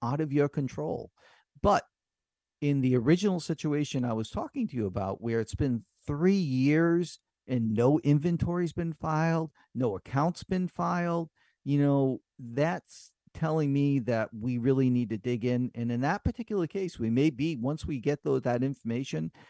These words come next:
we may make a request of the court to subpoena the bank records to see where the money's gone and how the money has been spent. And that's gonna be a very interesting, because when you start looking at bank records,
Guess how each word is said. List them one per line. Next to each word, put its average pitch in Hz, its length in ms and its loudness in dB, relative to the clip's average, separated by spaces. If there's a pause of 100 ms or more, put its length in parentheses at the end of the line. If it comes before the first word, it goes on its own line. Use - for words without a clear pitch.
(160)
we 135 120 6
may 147 220 6
make 180 240 0
a 160 80 -2
request 131 480 -4
of 117 120 -4
the 113 80 -2
court 170 300 -2
to 113 100 -4
subpoena 127 460 -2
the 107 120 -4
bank 117 260 -4
records 98 460 -8 (320)
to 135 100 -4
see 123 400 -2 (200)
where 127 260 4
the 135 100 2
money's 123 380 0
gone 110 460 0 (240)
and 107 220 -8
how 117 160 0
the 117 100 0
money 117 260 0
has 101 200 -4
been 90 180 -10
spent. 90 440 -8
And 104 300 -4
that's 120 220 -4
gonna 143 200 -2
be 127 160 2
a 113 60 2
very 151 640 0
interesting, 113 680 -4
because 110 320 -4
when 120 160 -2
you 113 80 -2
start 165 340 -4
looking 220 300 -4
at 208 140 -4
bank 196 280 0
records, 92 500 -4